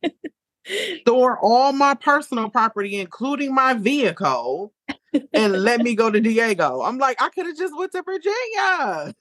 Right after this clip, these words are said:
Speaker 1: Right, right. No,
Speaker 2: <laughs>
Speaker 1: they, you needed to go to Diego for a purpose.
Speaker 2: Right, so that I can get, so I can get
Speaker 1: Yep.
Speaker 2: married.
Speaker 1: That's right.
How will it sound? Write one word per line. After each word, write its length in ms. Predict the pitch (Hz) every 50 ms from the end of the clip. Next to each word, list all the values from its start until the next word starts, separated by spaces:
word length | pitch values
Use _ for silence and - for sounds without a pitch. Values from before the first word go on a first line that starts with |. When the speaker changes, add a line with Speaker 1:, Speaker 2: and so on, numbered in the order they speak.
| _ _
Speaker 1:
Right, 380 | - 220 233 277 427 508 539 - -
right. 300 | - 226 247 294 - -
No, 240 | 233 247 254 269 269
Speaker 2:
<laughs> 60 | 247
Speaker 1:
they, 260 | 269 269 285 277 - -
you 220 | 226 226 269 302 320
needed 220 | 349 359 302 294 311
to 40 |
go 140 | - 277 262
to 100 | 247 254
Diego 420 | 220 - 233 233 220 208 214 220 220
for 160 | - 226 214
a 80 | 214
purpose. 560 | 208 - 202 - - 175 180 - - - - _ _ _ _ _ _ _ _ _ _ _ _ _ _ _ _ _ -
Speaker 2:
Right, 400 | 131 151 175 170 143 120 123 139
so 120 | - 175
that 60 | 170 170
I 60 | 170
can 140 | 170 185 160
get, 520 | 165 196 185 180 170 151 131 127 180 165 -
so 60 | 190
I 40 | 180
can 80 | 185 180
get 120 | 170 170
Speaker 1:
Yep. 40 | 165 170
Speaker 2:
married. 580 | 185 185 175 - 254 269 302 311 - - - _ _ _ _ -
Speaker 1:
That's 300 | 208 196 202 202 - 226
right. 300 | 214 214 202 196 190